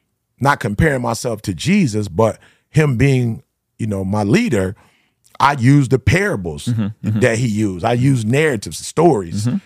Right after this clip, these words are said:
Speaker 1: and people love. I mean, when you think about when I blew up, it was the guru story.
Speaker 2: Yeah.
Speaker 1: Like, it was a you know what I'm saying? It, it, it, it was a parable, if you will,
Speaker 2: Yeah.
Speaker 1: kid going to the war, <laughs> you know what I'm saying?
Speaker 2: Yeah.
Speaker 1: It wasn't real,
Speaker 2: Right.
Speaker 1: you know, and so that's kinda where I started.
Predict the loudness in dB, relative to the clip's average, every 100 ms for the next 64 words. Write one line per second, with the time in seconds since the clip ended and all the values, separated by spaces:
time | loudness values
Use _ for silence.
0 | -10 0 2 2 -6 -12 -6 -2 0 2
1 | 2 0 -8 _ _ -12 -6 -2 -2 -2
2 | -2 0 0 0 -2 0 0 2 0 0
3 | -4 -2 -4 -4 0 0 0 -2 -2 -6
4 | -10 -10 -10 _ -8 -4 0 0 2 2
5 | 0 -4 -2 -2 -6 -12 _ _ _ 0
6 | 2 0 -2 -4 -2 -2 -4 -6 -4 -4
7 | 0 -2 0 0 2 0 2 2 2 0
8 | 0 -2 -4 -4 -2 -2 -2 -2 -2 -2
9 | -2 -6 -6 -4 0 0 -2 -8 -6 -6
10 | -8 -6 0 2 4 6 6 4 0 -2
11 | -6 -8 -10 _ 2 4 2 0 -2 -2
12 | -2 0 0 0 -6 _ _ _ _ _
13 | _ _ _ -4 -2 -2 -4 -2 2 4
14 | 4 0 -2 2 4 4 0